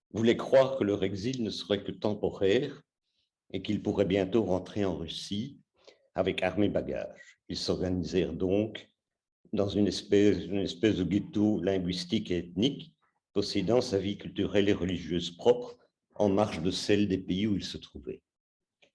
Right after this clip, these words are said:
Mais un certain nombre de jeunes, moins rivés que leurs aînés à l'héritage russe,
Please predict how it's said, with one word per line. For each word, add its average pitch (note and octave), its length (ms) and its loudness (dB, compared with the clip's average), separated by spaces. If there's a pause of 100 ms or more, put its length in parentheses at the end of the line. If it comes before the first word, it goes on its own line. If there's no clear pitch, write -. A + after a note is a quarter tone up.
(680)
Mais A#2+ 180 4
un B2 140 4
certain G#2 280 2
nombre A2 320 4
de F#2 140 0
jeunes, B2 680 2 (260)
moins G#2 280 4
rivés A2 480 2
que A2 80 -4
leurs F#2+ 340 0
aînés G2 280 2
à F2+ 40 2
l'héritage E2+ 580 -2
russe, - 580 -8